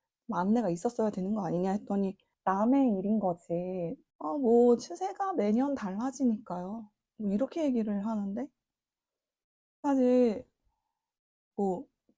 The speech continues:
말했다시피 정부가 계속 내놓는 방침도 매년 달라지고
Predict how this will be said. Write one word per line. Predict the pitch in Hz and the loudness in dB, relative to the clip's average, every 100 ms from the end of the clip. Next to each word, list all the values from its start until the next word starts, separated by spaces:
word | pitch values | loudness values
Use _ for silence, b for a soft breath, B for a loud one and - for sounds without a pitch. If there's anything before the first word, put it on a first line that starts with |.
| _ _ - | _ _ -6
말했다시피 | 196 233 - 233 - 214 | -2 -2 -2 -6 -6 -8
정부가 | 208 185 214 233 | -6 -4 4 2
계속 | 233 220 220 | 4 2 4
내놓는 | 170 202 240 220 | 2 4 4 2
방침도 | - 180 185 269 247 202 | -2 -8 -6 -2 0 0
매년 | 175 190 196 | -4 -8 -8
달라지고 | 170 170 196 202 185 185 294 | -8 -2 -2 -2 -6 -4 -4